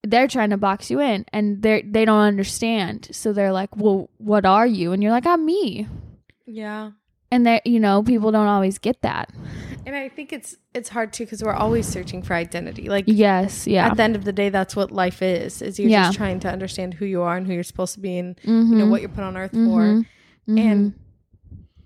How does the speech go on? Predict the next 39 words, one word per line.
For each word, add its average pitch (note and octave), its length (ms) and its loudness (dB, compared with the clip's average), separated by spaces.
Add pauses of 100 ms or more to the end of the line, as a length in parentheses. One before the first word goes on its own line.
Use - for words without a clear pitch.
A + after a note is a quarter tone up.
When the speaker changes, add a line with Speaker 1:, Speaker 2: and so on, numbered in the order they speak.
(600)
Speaker 2:
part B3 220 0
of C#4+ 100 -4
that G3+ 200 -2
is G3 120 -8
understanding F#3+ 680 -6
where F#3 120 -4
you F#3 100 -10
come A3+ 320 -6
from. G2+ 400 -8
Speaker 1:
For G#3+ 180 2
sure. G3+ 280 2
Speaker 2:
There's, C4 160 0
like, C#4 160 0
a C4 40 0
reason A3+ 360 4
Speaker 1:
Hundred G3+ 140 4
percent. F#3+ 240 0
Speaker 2:
that G3 160 0
ancestry F#3+ 460 -4
dot F3 180 0
com F3 220 -4
is E3 120 -8
a E3+ 40 -10
thing. E3+ 360 -8
<laughs> - 20 -16
Like, G#3+ 140 -2
Speaker 1:
Oh, A3 180 4
people C4 380 2
wanna C4 300 4
know. C4+ 420 2
And A3+ 120 2
I A3 60 4
Speaker 2:
people, A3+ 100 0
Speaker 1:
think A3 280 0
Speaker 2:
yeah, E4 60 -8
you G#3 260 -8
wanna G2+ 60 -10
Speaker 1:
history B3+ 720 2
Speaker 2:
know. C4 60 -8